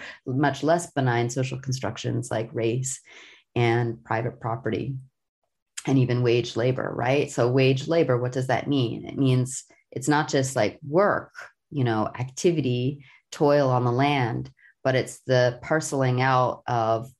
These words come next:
um, the activity of the human body into time parcels that become sellable. You know, I'm, I, my, my toil is, um, available for a wage of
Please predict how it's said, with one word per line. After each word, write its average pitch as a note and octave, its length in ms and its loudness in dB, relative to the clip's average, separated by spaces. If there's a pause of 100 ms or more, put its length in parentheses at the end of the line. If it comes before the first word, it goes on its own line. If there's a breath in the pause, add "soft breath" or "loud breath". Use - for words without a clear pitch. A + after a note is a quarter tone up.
(240)
um, G#2+ 520 -2 (120)
the C3+ 200 2
activity C3 540 0
of B2 120 -2
the C3 60 -4
human B2+ 320 0
body A#2+ 500 0
into B2+ 360 -6
time C#3+ 400 -2
parcels A#2 600 -4
that - 240 -6
become A2 440 -4
sellable. D3 760 -4
You C3+ 160 0
know, A#2 340 -2 (260 loud breath)
I'm, B2+ 580 2
I, C3+ 360 0
my, C3 520 0 (180)
my C3+ 160 0
toil E3+ 480 0
is, C#3 340 0 (380 loud breath)
um, A#2+ 380 0
available C3+ 960 2 (280)
for B2+ 460 2
a C3 80 2
wage A#2+ 720 2
of A#2 300 -2